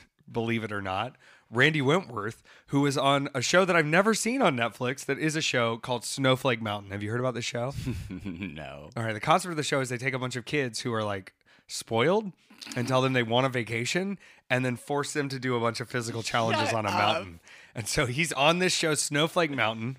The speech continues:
Speaker 1: Randy Wentworth. Uh, <laughs> and we had so much fun.
Speaker 2: I love reality for just how dumb
Speaker 1: It's so dumb. I
Speaker 2: it's
Speaker 1: love it.
Speaker 2: gotten. It's
Speaker 1: And so we fought for his verified belt. And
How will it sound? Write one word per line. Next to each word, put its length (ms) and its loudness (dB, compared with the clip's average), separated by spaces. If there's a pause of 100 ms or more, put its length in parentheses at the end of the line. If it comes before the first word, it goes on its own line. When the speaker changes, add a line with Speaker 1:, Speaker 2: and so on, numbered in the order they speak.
Speaker 1:
Randy 320 4
Wentworth. 480 -2 (680)
Uh, 420 -4 (320)
<laughs> 340 -8
and 420 0 (560)
we 200 4
had 200 4
so 180 4
much 200 0
fun. 300 -4
Speaker 2:
I 160 6
love 320 2
reality 540 0
for 160 -14
just 240 -14
how 200 -4 (220)
dumb 560 -4
Speaker 1:
It's 140 -4
so 180 6
dumb. 340 -4 (120)
I 100 4
Speaker 2:
it's 80 4
Speaker 1:
love 160 6
it. 40 0
Speaker 2:
gotten. 500 -4
It's 380 -6
Speaker 1:
And 240 4
so 160 4
we 160 0
fought 320 6
for 120 4
his 160 0
verified 520 4
belt. 300 -2 (720)
And 360 -14